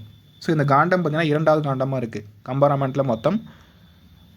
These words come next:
மொத்தம் பார்த்தீங்கன்னா ஆறு காண்டங்கள் இருக்கு. So, இந்த அயோத்தியா காண்டம் பார்த்தீங்கன்னா இரண்டாவது காண்டம், சுந்தர காண்டம் நமக்கு ஐந்தாவது காண்டம், அனுமன் வரக்கூடிய காண்டம் அது. சுந்தர காண்டம் ஐந்தாவது காண்டம்,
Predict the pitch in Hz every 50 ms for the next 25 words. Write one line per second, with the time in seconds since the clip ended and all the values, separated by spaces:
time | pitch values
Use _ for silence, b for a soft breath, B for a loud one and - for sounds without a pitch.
0 | - - 123 127 127 - 156 151 143 139 143 139 135 143 156 143 131 139 143 139
1 | 139 131 131 135 139 135 123 120 123 117 110 - - - - - 123 123 123 120
2 | 120 135 151 156 156 165 160 147 139 131 135 131 135 131 123 131 131 151 147 139
3 | 139 143 143 143 143 143 123 127 120 117 110 107 110 - - 151 160 170 180 160
4 | 160 147 143 143 139 139 131 131 165 151 135 131 135 139 139 135 131 123 117 113
5 | 113 107 101 107 - - - 113 127 139 147 147 143 139 131 127 131 120 131 131
6 | 127 120 113 117 117 120 123 120 117 113 117 147 220 - - - - 139 143 147
7 | 143 139 139 131 127 127 135 123 123 123 127 135 143 139 135 123 127 123 123 127
8 | 131 117